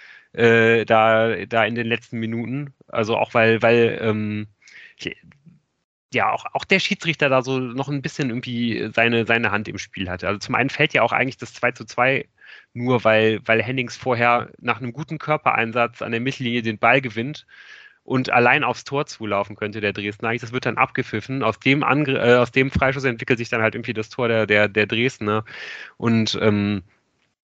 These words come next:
auch als es dann zwei zu zwei spielt in der, in der Nachspielzeit, gibt's dann einen Ballgewinn von, von Zimbo, glaub ich, auf der halbrechten Seite, direkt am Fortuna-Strafraum. Fortuna hätte da auch einen Überzahlkonter, die ganze Dresdner Seite ist offen.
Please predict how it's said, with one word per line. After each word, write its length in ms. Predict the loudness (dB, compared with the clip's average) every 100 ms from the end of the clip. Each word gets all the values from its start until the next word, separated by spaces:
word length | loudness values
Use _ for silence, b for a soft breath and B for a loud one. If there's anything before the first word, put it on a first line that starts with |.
| -16 -4 0
auch 160 | 2
als 220 | 4 2
es 80 | 0
dann 160 | -4 -2
zwei 200 | 0 -2
zu 140 | -4
zwei 240 | -2 -2 -2
spielt 240 | -4 -6
in 80 | 0
der, 180 | 0 2
in 80 |
der 120 | 2 2
Nachspielzeit, 720 | 0 0 -10 -4 -2 -2 -6 B B B B
gibt's 220 | -6 -2
dann 200 | 0 0
einen 120 | 0 2
Ballgewinn 460 | 2 2 -4 -8
von, 320 | -8 -10 -10
von 180 | -10 -12
Zimbo, 360 | -10 -10 -8 -6
glaub 220 | -4 -4
ich, 100 | -6
auf 80 | -6
der 120 | -2
halbrechten 480 | -2 -2 -6 -6 -4
Seite, 420 | 0 0 0 -6
direkt 240 | -6 -6
am 120 | -8 -8
Fortuna-Strafraum. 960 | -10 -8 -6 -6 0 0 2 0 -2
Fortuna 340 | -4 -8 -2 0
hätte 180 | 0
da 120 | 0 0
auch 140 | -2
einen 80 | -6
Überzahlkonter, 920 | -4 -2 -2 0 0 0 -6 -2 -4
die 160 | -4 -2
ganze 360 | -2 -2 -8
Dresdner 440 | -6 -6 -4 -2 2
Seite 300 | 2 0 -4
ist 100 | -6
offen. 480 | -6 -4 -8 -10